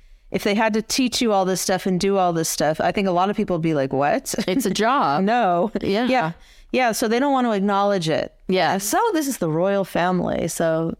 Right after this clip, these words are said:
Speaker 2: Yeah. God forbid that you actually write that down in a manual somewhere that you need to do this, this, and this
Speaker 1: Yeah.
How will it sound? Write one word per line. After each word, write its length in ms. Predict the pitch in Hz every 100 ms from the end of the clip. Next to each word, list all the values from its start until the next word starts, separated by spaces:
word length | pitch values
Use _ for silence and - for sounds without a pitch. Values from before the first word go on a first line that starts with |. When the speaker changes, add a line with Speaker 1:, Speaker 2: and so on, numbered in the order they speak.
| - - - - -
Speaker 2:
Yeah. 380 | 208 208 156 165
God 320 | 170 190 180
forbid 580 | 185 170 175 156 151 165
that 180 | - 165
you 400 | 165 165 165 160
actually 380 | 160 160 - 170
write 300 | 160 165 156
that 200 | 151 -
down 320 | 165 165 170
in 140 | 165 156
a 20 |
manual 520 | 165 170 175 165 160
somewhere 540 | 151 160 156 151 156
that 160 | 160 160
you 220 | 160 170
need 200 | 165 160
to 100 | 165
do 180 | 165 156
this, 240 | 170 156
this, 240 | - 156 -
and 100 | 151
this 60 |
Speaker 1:
Yeah. 480 | 190 180 170 160 165